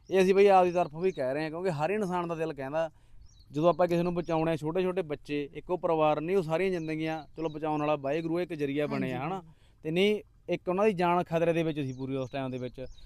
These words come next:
Speaker 1: ਤੇ ਜਿਹੜੇ ਜਵਾਨ ਮੁੰਡੇ ਜਾਂ ਅੱਜ ਕੱਲ੍ਹ ਹਿੰਮਤ ਕਰਕੇ ਕੋਈ ਬੰਦਾ ਮੂਹਰੇ ਆਉਂਦਾ, ਕਿਸੇ ਲਈ ਆਪਦੀ ਜਾਨ ਦੀ ਪਰਵਾਹ ਕੀਤੇ ਬਿਨਾਂ ਇਹਨਾਂ ਨੇ ਛਾਲਾਂ ਮਾਰਤੀਆਂ, ਉਹਨਾਂ ਨੂੰ ਬਚਾਇਆ। ਤੇ ਅੱਗੇ ਵੀ ਕੋਈ ਰੱਬ ਨਾ ਕਰੇ ਕਿਸੇ ਤਰ੍ਹਾਂ ਦੀ ਮੁਸੀਬਤ ਪੈਂਦੀ ਆ, ਤੇ ਇਹ ਬੰਦਿਆਂ ਦਾ ਪਤਾ ਲੱਗ ਜਾਂਦਾ ਵੀ ਬਾਈ ਖੜਨਗੇ ਮੂਹਰੇ,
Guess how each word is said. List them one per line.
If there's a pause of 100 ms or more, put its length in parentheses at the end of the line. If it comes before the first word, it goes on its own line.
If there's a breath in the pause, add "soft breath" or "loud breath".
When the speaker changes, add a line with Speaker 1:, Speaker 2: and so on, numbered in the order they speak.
(160 soft breath)
Speaker 1:
ਤੇ
ਜਿਹੜੇ
ਜਵਾਨ
ਮੁੰਡੇ (140)
ਜਾਂ
ਅੱਜ
ਕੱਲ੍ਹ
ਹਿੰਮਤ
ਕਰਕੇ (140)
ਕੋਈ
ਬੰਦਾ
ਮੂਹਰੇ
ਆਉਂਦਾ, (360 soft breath)
ਕਿਸੇ
ਲਈ (200)
ਆਪਦੀ
ਜਾਨ
ਦੀ
ਪਰਵਾਹ
ਕੀਤੇ
ਬਿਨਾਂ
ਇਹਨਾਂ
ਨੇ
ਛਾਲਾਂ
ਮਾਰਤੀਆਂ,
ਉਹਨਾਂ
ਨੂੰ
ਬਚਾਇਆ। (340 soft breath)
ਤੇ
ਅੱਗੇ
ਵੀ
ਕੋਈ (220)
ਰੱਬ
ਨਾ
ਕਰੇ
ਕਿਸੇ
ਤਰ੍ਹਾਂ
ਦੀ
ਮੁਸੀਬਤ
ਪੈਂਦੀ
ਆ, (140)
ਤੇ
ਇਹ
ਬੰਦਿਆਂ
ਦਾ
ਪਤਾ
ਲੱਗ
ਜਾਂਦਾ
ਵੀ
ਬਾਈ (880 soft breath)
ਖੜਨਗੇ
ਮੂਹਰੇ,